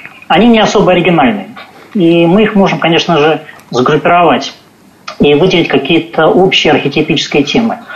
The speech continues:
Что касается страха перед, э, повседневными вещами, наверное, вот к такой группе, да, можно отнести этот слух про утюги,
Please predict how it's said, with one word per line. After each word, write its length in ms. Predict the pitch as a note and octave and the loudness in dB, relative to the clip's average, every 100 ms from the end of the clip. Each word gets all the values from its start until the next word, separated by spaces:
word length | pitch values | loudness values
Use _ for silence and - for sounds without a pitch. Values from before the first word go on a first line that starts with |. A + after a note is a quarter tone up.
| - - | -14 -10
Что 220 | - - F#3+ | -6 -2 0
касается 520 | G3 G#3+ G#3 G#3 G3+ | 0 2 0 0 -4
страха 540 | - - G#3+ G#3+ F3 | -4 -2 0 2 0
перед, 420 | - F3+ E3+ - | 0 0 0 -2
э, 180 | - E3 | -4 -2
повседневными 760 | - C#3 - D#3 F#3 E3+ F3 D#3+ | 0 -2 0 0 2 2 2 2
вещами, 520 | F3 - C4+ C4+ C3+ | 0 0 2 2 2
наверное, 360 | C#3+ D3+ D3 | 2 2 0
вот 100 | C#3+ | -2
к 40 | - | -2
такой 220 | D#3 D#3+ | 0 2
группе, 320 | C3+ C3 D3 | 2 0 0
да, 140 | E3+ G#3+ | 0 2
можно 460 | E3 B2+ C3 B2+ | 2 2 2 0
отнести 400 | B2+ C3+ A#2+ - | -2 -2 -2 -4
этот 160 | - - | -8 -6
слух 280 | C#3+ C3+ - | -2 -2 0
про 100 | B2 | -2
утюги, 720 | - - A2 D3+ A3+ A#3+ | -2 -4 -6 -2 0 0